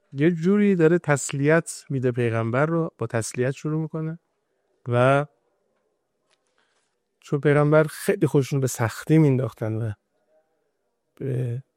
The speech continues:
مشقت، حالا این لتشقا یا از مشقت باشه یا از شقاوت باشه، که ما اینو نظر نکنیم که اینجور خودت رو به فشار و زحمت و هلاکت و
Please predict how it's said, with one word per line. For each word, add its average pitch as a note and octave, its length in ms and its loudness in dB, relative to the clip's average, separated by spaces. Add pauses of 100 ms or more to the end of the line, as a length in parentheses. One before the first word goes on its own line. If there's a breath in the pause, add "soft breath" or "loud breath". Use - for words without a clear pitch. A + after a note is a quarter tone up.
(160)
مشقت، A#2 640 0
حالا A2+ 120 -2
این B2 80 0
لتشقا A#2+ 680 -2
یا C3+ 200 0
از A#2 160 -4
مشقت A2+ 680 -6
باشه D#3+ 460 -4 (100)
یا C3+ 100 0
از B2+ 140 0
شقاوت B2 680 0
باشه، - 260 -14 (1500)
که D3 120 -4
ما F3 120 4
اینو F#3+ 120 6
نظر F3 240 6
نکنیم G3 380 4
که E3+ 120 -4
اینجور E3 280 2
خودت E3 320 -2
رو D3+ 320 -8 (1400)
به A#2 300 -2
فشار C#3 500 0
و C3 120 2
زحمت B2+ 520 -6
و B2+ 140 -2
هلاکت A#2 640 -4
و A#2+ 200 -8